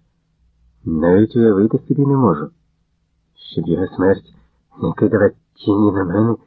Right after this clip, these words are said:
щоб не вплутували мене в цю прикру історію. Прикра історія. Явно не до речі пригадується фраза з анекдота: «Ви чули у гаплика великі неприємності, він помер».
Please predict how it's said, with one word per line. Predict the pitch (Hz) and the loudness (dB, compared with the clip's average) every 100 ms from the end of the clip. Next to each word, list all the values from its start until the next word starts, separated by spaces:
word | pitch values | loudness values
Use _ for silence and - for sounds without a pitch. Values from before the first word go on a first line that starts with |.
| _ _ _ _ - | _ _ _ _ -4
щоб | 90 | 0
не | 92 | 2
вплутували | 85 92 104 120 113 113 110 95 90 80 76 _ _ _ _ _ - - - - _ _ _ - | 0 0 0 2 2 4 2 0 -4 -8 -12 _ _ _ _ _ -18 -12 -12 -12 _ _ _ -6
мене | 101 107 101 143 | 0 2 4 2
в | 160 | 2
цю | 175 143 | 2 2
прикру | - 113 - 98 | 2 -2 0 0
історію. | 101 - 98 87 78 - _ _ _ _ _ _ _ _ - - - | -2 -2 0 0 -4 -10 _ _ _ _ _ _ _ _ -20 -16 -4
Прикра | 90 90 - 85 | -2 -2 0 -2
історія. | 82 - - 85 82 78 76 _ _ _ _ _ _ _ _ | -2 -6 -2 0 0 -2 -6 _ _ _ _ _ _ _ _
Явно | 92 82 113 156 156 156 | -4 2 4 6 6 6
не | 156 | 4
до | 143 | 4
речі | 120 131 - 123 | 4 2 0 -4
пригадується | 123 117 117 110 107 98 _ 95 | 0 2 2 2 2 2 _ -2
фраза | - 90 92 92 90 | -2 0 2 2 0
з | 85 | 0
анекдота: | 87 85 82 95 90 87 80 76 - _ - | 0 0 2 2 2 2 0 -4 -20 _ -6
«Ви | 85 92 | 0 0
чули | 87 - 120 123 104 | -2 -6 -2 2 4
у | 90 | 2
гаплика | 85 90 - 95 - 110 101 | 0 -2 -2 -2 0 0 2
великі | 92 95 - 90 | 2 0 0 -2
неприємності, | 85 92 87 87 80 76 - _ 80 | -2 0 2 2 0 -2 -10 _ -6
він | 82 82 | -4 -2
помер». | 87 85 80 - | -2 0 0 -4